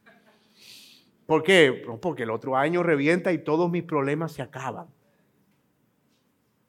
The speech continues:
Pero esto es un sufrir con gozo sin saber sin ver, sin oír,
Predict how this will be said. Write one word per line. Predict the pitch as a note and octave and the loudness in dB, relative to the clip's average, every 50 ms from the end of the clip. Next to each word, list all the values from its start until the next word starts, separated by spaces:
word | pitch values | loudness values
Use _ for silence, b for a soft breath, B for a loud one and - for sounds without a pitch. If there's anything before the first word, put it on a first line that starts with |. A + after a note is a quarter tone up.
| _ _ _ _ _ _ _ _ _ _ _ _ _ _ _ _ _ _ _ _ | _ _ _ _ _ _ _ _ _ _ _ _ _ _ _ _ _ _ _ _
Pero | - C3+ C#3 D3 | -4 0 2 2
esto | E3 D#3+ - B3 | 2 2 -2 -4
es | - - - | -4 -2 -2
un | A3+ A3+ A#3+ A#3+ - | -2 -2 -2 -2 -6
sufrir | - - - F#3 D#3 D#3+ - - F3+ G#3 A#3 B3 A3 - | -12 -8 -6 -6 -6 -6 -8 -4 -2 0 0 0 -2 0
con | - G3+ F#3 E3 D#3 D3+ | 2 2 2 2 0 6
gozo | F3+ G#3+ A3+ G#3+ A3 A3+ A#3 G#3+ | 8 8 8 8 6 0 0 -2
sin | A3 - - G3+ F3+ F3 | -2 -4 -6 -6 -6 -6
saber | E3 - F#3 D#3+ D3+ D3 F3 G3 G#3 G#3+ G#3+ G#3+ - - - - - _ _ _ _ _ _ _ _ _ _ _ _ _ _ | -6 -2 0 0 2 4 6 6 8 6 6 4 0 -8 -16 -20 -20 _ _ _ _ _ _ _ _ _ _ _ _ _ _
sin | _ - - F#3+ F3+ E3 D#3+ D#3 D#3 D#3 | _ -10 -6 -4 -2 -2 -2 -4 2 6
ver, | F3+ G#3 G#3+ A3 G#3+ G#3+ G#3+ - - - - - - - _ - _ _ _ _ | 8 10 10 10 10 8 6 4 -4 -14 -16 -20 -20 -20 _ -20 _ _ _ _
sin | - - - - G#3+ A3 G#3+ G#3 G3+ | -20 -16 -10 0 2 4 4 6 6
oír, | G3 F#3+ F#3 F#3 G3 G#3 A3+ A#3+ A#3+ A#3+ A#3+ A3 - - - - - | 6 6 6 6 6 6 6 4 4 4 2 -2 -8 -14 -20 -20 -20